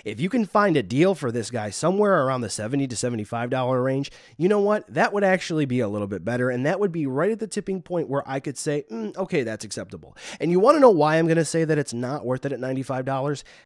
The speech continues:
The original S H Monster Arts Kiryu, the one that pretty much everybody loved, except for a few outliers, and I can generally agree with their points to some degree. You know how much that was?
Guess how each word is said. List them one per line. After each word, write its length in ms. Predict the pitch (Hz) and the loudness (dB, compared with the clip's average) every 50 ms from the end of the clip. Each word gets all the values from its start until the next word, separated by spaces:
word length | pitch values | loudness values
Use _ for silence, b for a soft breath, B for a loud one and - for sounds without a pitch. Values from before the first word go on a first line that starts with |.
| _ - | _ -6
The 140 | 131 127 131 | -4 -2 0
original 420 | 127 131 139 131 156 156 147 143 | 0 0 0 2 2 2 2 2
S 140 | 143 139 - | 2 0 -2
H 160 | 151 127 - | -4 -2 -2
Monster 300 | 143 139 135 - - 143 | -2 -2 -2 -2 -2 -2
Arts 140 | 135 135 - | -2 -4 -4
Kiryu, 360 | - 143 135 131 131 135 139 | -4 -4 -2 0 0 0 -2
the 100 | 127 160 | -4 -4
one 200 | 147 113 120 120 | -4 -4 -4 -4
that 160 | 123 - - | -6 -6 -6
pretty 200 | - 143 139 139 | -6 -4 -2 -2
much 260 | 127 107 95 - - - _ | -2 -4 -4 -8 -10 -10 _
everybody 640 | 143 127 113 107 113 131 127 123 123 123 123 131 123 | -6 -6 -6 -6 -6 -8 -6 -4 -4 -4 -4 -4 -4
loved, 240 | 123 127 120 117 139 | -4 -4 -4 -6 -6
except 280 | 156 - - 247 240 - | -6 -6 -6 -8 -2 0
for 140 | 233 208 | 2 2
a 60 | 180 - | 2 0
few 240 | - 196 196 190 | -2 -2 2 4
outliers, 580 | 185 180 185 - 190 170 170 175 175 180 180 185 | 4 4 2 0 -4 -4 -2 0 0 0 0 -2
and 120 | 214 269 381 | -4 -4 -4
I 100 | 403 415 | -6 -6
can 200 | - 320 277 202 | -4 -4 -4 -2
generally 480 | 165 185 165 165 160 151 143 139 131 | 0 0 2 2 2 2 0 0 -2
agree 220 | 123 104 113 113 110 | -2 -4 -4 -6 -6
with 140 | 110 101 - | -6 -8 -8
their 160 | 92 87 82 | -12 -14 -14
points 400 | - _ 113 110 107 104 - - | -14 _ -14 -14 -14 -14 -16 -18
to 100 | - 95 | -18 -16
some 300 | - - - 110 107 113 | -14 -12 -10 -8 -8 -6
degree. 400 | 113 110 117 139 156 180 196 B B B B B B B B B | -8 -8 -6 -6 -6 -6 -6 B B B B B B B B B
You 140 | - 147 165 | -4 2 6
know 200 | 185 240 302 320 | 8 8 8 8
how 180 | 277 277 285 262 | 4 0 0 0
much 260 | 226 220 220 - - | 0 0 -2 -2 0
that 220 | 156 165 175 127 | 0 0 0 0
was? 420 | 151 170 170 170 170 165 - - | 0 0 2 2 0 0 -4 -8